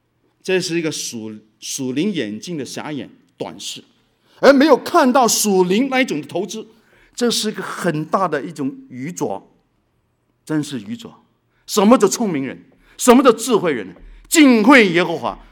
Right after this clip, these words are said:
就是智慧的开端，认识至圣者就是聪明。今天我们基督徒，我们灵-，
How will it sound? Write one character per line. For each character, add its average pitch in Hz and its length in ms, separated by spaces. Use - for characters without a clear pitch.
就 - 120
是 123 160
智 147 220
慧 123 180
的 87 100
开 98 180
端， 78 180
认 233 280
识 196 300
至 208 260
圣 147 300
者 95 240
就 139 100
是 110 140
聪 113 180
明。 95 120
今 226 160
天 214 200
我 131 120
们 143 120
基 185 140
督 165 80
徒， 131 240
我 127 80
们 160 240
灵-， 240 400